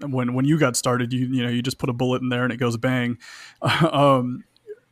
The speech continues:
what, you know, when you're three D printing a gun, what parts are you actually three D printing and what parts are you purchasing from the hardware store or what have you?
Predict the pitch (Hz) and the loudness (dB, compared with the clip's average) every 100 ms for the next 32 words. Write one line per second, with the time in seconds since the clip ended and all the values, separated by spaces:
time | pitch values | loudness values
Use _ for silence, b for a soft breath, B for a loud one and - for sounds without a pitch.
0 | - 151 127 170 208 - - 151 143 147 | -10 -6 -2 2 2 0 -4 0 4 4
1 | 156 143 175 165 147 147 135 123 135 131 | 4 4 2 2 2 2 0 0 0 0
2 | 120 143 - - 165 160 165 139 135 139 | 0 -2 -4 0 0 0 -4 0 2 2
3 | 131 - 127 135 127 123 131 127 123 123 | 0 -4 -2 0 0 0 -4 -4 -4 -2
4 | 127 - 131 123 127 123 120 123 120 139 | -2 0 0 0 -4 -2 -2 -4 -2 -2
5 | 123 - 123 120 120 120 120 120 117 - | -2 -4 -6 -6 -4 -2 -2 -2 -4 -6
6 | 120 120 120 123 120 120 123 120 | -4 -4 -4 -4 -6 -6 -6 -8